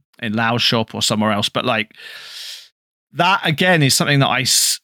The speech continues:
as I said, has become pretty foundational to me.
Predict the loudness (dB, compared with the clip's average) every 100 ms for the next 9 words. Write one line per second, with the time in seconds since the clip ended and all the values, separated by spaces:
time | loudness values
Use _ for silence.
0 | _ _ _ _ -2 0 2 2 2 0
1 | -4 -2 2 6 6 4 _ _ -8 -2
2 | 0 2 0 2 2 4 4 2 2 2
3 | 0 0 2 2 0 -10